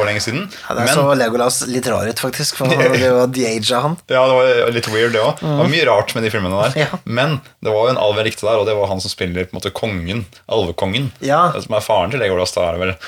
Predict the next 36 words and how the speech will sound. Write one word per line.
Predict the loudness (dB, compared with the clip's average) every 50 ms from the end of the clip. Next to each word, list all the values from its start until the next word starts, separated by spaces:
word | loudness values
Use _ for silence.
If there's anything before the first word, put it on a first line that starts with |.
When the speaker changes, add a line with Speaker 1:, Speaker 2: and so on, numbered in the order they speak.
| -16 -8 -4
Speaker 2:
Ja, | 0 2 2 4
han, | 4 2 2 0 0 -2 -2 -4 -4 -4
han | -6 -4 -2
fra | -2 -2 0
Myrkskog, | -2 -2 -4 -4 -4 -2 -2 0
eller? | 0 0 0 -2 -2 0
Speaker 1:
Ja. | 0 0 0 0 -2 -8 -10 -6 -2
Speaker 2:
Ja. | 0 2 2 0 -2 -4 -12 _ _ _
Speaker 1:
Eh, | 0 0 2 2 2
som, | 2 2 2 2
Speaker 2:
Eller, | 2 2 2 2
ja. | 0 0 0 -2 -2 -4 -4 -4 -4
Speaker 1:
eh, | -6
var | -6 -2 0 2 4 4 2 2
som | 0 -4 -6 -8
på | -8 -6
en | -6 -6
måte, | -2 -2 0 0 0 -2 -6 _ _ _ _ _ _ -14 -10 -6
eh, | -6 -4 -4 -4 -4
så | -4 -4 -4 -2 0 2
hovmodig | 2 4 4 2 2 2 0 0 0 -2 -4 -4 -2 -2 -2 -2 -2 -6 -12 _ _ -10 -4
og | -2 0 2 2 0 0
dandy | 0 0 2 2 2 0 0 0 -2 -2 -2 -6 _ _
Speaker 2:
Mm. | -4 -4 -2 -2 0 -2
Speaker 1:
at, | -2 -2 0
eh, | 0 0 2 2 0 0 0
det | -2 -4
tok | -6 -8 -6
jo | -4
helt | -4 -4 -2 -2
av, | 0 2 2 2 0 0 -4
ikke | -6 -6 -4
sant? | -4 -4 -4 -2
Kom, | -2 -2 0
Speaker 2:
Ja. | 0 0 2 2
Speaker 1:
eh, | 0 0 -2 -2